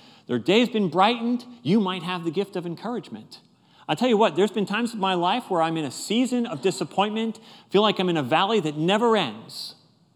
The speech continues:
A simple note from a person who has the gift of encouragement that just says, "I see you.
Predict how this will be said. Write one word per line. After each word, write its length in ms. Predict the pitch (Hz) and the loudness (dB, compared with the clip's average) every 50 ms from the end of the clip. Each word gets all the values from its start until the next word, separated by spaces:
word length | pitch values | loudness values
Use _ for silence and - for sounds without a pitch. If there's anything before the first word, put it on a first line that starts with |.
| _ _ _ _ _ _ _ _ _ _ _ _ _ _ _ _ _ _ - | _ _ _ _ _ _ _ _ _ _ _ _ _ _ _ _ _ _ -18
A 60 | - | -12
simple 320 | - - 208 220 - 240 | -6 -4 -4 -2 -2 -4
note 440 | 214 175 123 90 - - - - - _ _ _ _ _ _ _ _ _ _ _ _ _ _ _ _ - | -4 -4 -6 -8 -10 -16 -20 -20 -20 _ _ _ _ _ _ _ _ _ _ _ _ _ _ _ _ -8
from 100 | 117 113 | -8 -6
a 60 | - | -2
person 320 | - 185 196 185 - 170 | 0 -2 0 0 -2 -4
who 60 | 156 160 | -4 -4
has 120 | 143 131 | -6 -6
the 60 | 123 | -4
gift 220 | 127 165 160 - 160 | -4 -4 -4 -4 -6
of 100 | 127 120 | -6 -6
encouragement 640 | 110 107 - - 131 165 175 - 208 220 233 220 | -8 -10 -8 -6 -6 -6 -6 -6 -8 -8 -8 -8
that 80 | - 139 | -10 -10
just 300 | 123 - 151 147 139 - | -8 -6 -8 -8 -6 -6
says, 300 | - 135 131 123 - - - _ _ _ _ - - | -8 -8 -8 -8 -10 -16 -20 _ _ _ _ -14 -12
"I 100 | 131 131 | -12 -10
see 220 | 131 - - 120 | -10 -10 -10 -10
you. 180 | 110 95 82 | -10 -10 -12